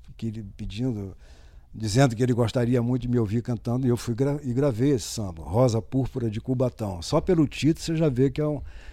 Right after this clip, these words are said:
que é uma coisa muito, é uma obra-prima, né?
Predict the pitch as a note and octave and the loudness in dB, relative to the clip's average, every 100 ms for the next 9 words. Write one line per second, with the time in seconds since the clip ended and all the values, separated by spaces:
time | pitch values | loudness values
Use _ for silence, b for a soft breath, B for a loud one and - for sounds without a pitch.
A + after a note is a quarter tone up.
0 | b - - B2+ C3 C3+ C3 C3 C#3 C#3 | b -12 -6 -2 0 0 0 2 2 2
1 | B2 G#2 - b b b b - G#2 A#2 | 0 -6 -10 b b b b -12 -4 -2
2 | B2+ D3 C#3+ B2+ A2+ A2+ A2+ B2+ D3+ - | 0 0 -2 -2 -4 -2 2 4 4 4
3 | C3 A#2+ G2+ F#2 G2 | 2 2 2 -2 -8